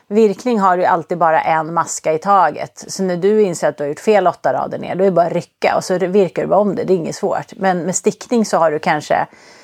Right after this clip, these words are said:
ja, men alltså på en grytlapp så har du kanske fyrtio, femtio masker. <laughs> Men på en,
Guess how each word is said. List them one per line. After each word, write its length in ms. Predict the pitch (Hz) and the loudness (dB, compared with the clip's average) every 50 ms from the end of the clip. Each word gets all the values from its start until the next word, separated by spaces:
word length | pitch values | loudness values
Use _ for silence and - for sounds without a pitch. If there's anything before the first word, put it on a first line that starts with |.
| - - - _ _ _ | -20 -20 -20 _ _ _
ja, 140 | - 185 190 | 0 0 0
men 160 | 190 190 190 | 2 2 0
alltså 200 | 185 180 - 190 | 0 0 0 -4
på 100 | 180 - | -2 0
en 120 | 185 175 175 | 0 2 2
grytlapp 500 | 196 190 185 170 - - 233 226 220 - | 2 2 2 0 0 0 0 0 0 -2
så 120 | - 202 | 0 2
har 100 | 180 170 | 2 4
du 400 | 160 160 156 156 151 143 139 147 | 4 4 2 2 2 0 -4 -6
kanske 580 | - - 170 156 147 - 156 85 85 - 135 143 143 131 135 - - | -6 -6 -6 -6 -4 -4 -4 -4 -4 -8 -10 -14 -16 -18 -18 -6 -4
fyrtio, 340 | - 160 - _ _ 175 156 | -4 -4 -4 _ _ -8 -4
femtio 380 | - 185 165 156 147 - 214 | -2 -2 -2 -2 -2 -4 0
masker. 400 | 214 202 185 - - - - 160 - - | 0 0 -2 -2 -4 -4 -4 -4 -2 0
<laughs> 40 | 196 | 2
Men 220 | 185 180 170 160 - | 2 2 0 -2 -2
på 140 | - 165 | 0 0
en, 240 | 160 165 156 160 156 | 0 0 0 -4 -10